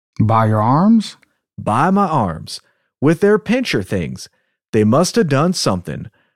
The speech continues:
Speaker 2: I just raised off the ground.
Speaker 1: Well, they didn't use no force now?
Speaker 2: No
Speaker 1: No?
Speaker 2: force. They didn't hurt me. I didn't feel nothing.
Speaker 1: How was your body doing then?
Speaker 2: Buddy?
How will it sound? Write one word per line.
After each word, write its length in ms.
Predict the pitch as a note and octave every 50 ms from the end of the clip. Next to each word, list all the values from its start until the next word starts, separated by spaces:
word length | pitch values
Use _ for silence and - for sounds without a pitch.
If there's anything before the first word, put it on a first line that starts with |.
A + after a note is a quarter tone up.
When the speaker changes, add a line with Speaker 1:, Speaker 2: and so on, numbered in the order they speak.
| _ _
Speaker 2:
I 160 | - A2 A2+
just 480 | A2 G2 - C#3+ F3 A3 G#3+ - - -
raised 600 | B2+ C3+ G3 G#3+ F3+ A#2 G#2+ G#2+ B2 C#3 - - - - -
off 280 | A2+ G#2+ A2 G#2+ -
the 100 | - D3
ground. 540 | D3 D3+ F#3+ D#3 A2+ F#2 E2 - A1+ - - - _ _ _ _ _ _ _
Speaker 1:
Well, 100 | A2 G2+
they 60 | G#2 A#2+
didn't 280 | C3 C3+ C3+ C3 A#2
use 240 | B2 C3+ C#3 C3+ B2
no 140 | C3 C3+ C3
force 380 | A2+ - C#3+ D#3 F3 F3+ - -
now? 380 | G#3 G3+ G#3 G#3+ A3 G#3 G#3+ - _ _ _ _ _ _ _ _ _ _ _ _
Speaker 2:
No 220 | G2+ G2+ A#2+ E3
Speaker 1:
No? 60 | A3 G#3+
Speaker 2:
force. 580 | - - A#2 D3 F3+ G3+ G#3+ F#3+ - - - _ _ _ _ _ _ _ _ _ _ _ _ _ _ _ _ _
They 180 | - A#2+ A2 A2+
didn't 340 | G#2+ D#3 F3 G#3+ G#3+ A3
hurt 220 | G3 G3 F3 B2+ G2
me. 260 | G#2 G2 F2+ F#2 - _ _ _ _
I 220 | - D3+ F#3 G#3+ G3+
didn't 240 | D3+ E3 F3 F#3 D3+
feel 260 | - - D3 E3+ F#3
nothing. 500 | F3 C3 G2+ F#2+ - D#2+ C2 - - - _ _ _ _ _ _
Speaker 1:
How 200 | _ - C3+ D#3+
was 160 | F3+ F3+ D#3
your 80 | D#3 C3
body 300 | A#2 E3 F#3 F#3+ D#3 B2+
doing 320 | G#2+ A2+ A2 G#2 G2 G2
then? 420 | F#2+ F#2+ F#2 F2+ F2+ F2+ - - _ _ _ _ _ _ _ _ _ _ _ _ _ _ _ - - _ _ _ _ _ _ _ _ - _ _ - B2 A2 -
Speaker 2:
Buddy? 340 | C3 C3+ E3+ A3+ G#3+ G3+